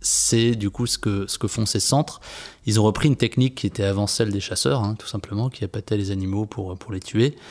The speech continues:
C'est interdit aujourd'hui, euh, en Finlande.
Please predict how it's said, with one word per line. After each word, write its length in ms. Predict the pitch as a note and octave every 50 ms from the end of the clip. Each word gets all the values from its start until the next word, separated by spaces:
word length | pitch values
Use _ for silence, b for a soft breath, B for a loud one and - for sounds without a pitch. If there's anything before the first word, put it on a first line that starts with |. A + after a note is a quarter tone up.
| B B B B B B
C'est 180 | - - - A2
interdit 400 | G2 F#2 - G2+ F#2+ F#2+ G#2+ A2
aujourd'hui, 540 | G#2 F#2+ F#2+ F2+ F2+ F#2+ G2+ G#2+ A2 A2 G2+
euh, 200 | F#2 F2+ F2 F#2
en 80 | G2
Finlande. 520 | G2 - - G2 G2+ A#2 D3+ D3+ G#2+ F#2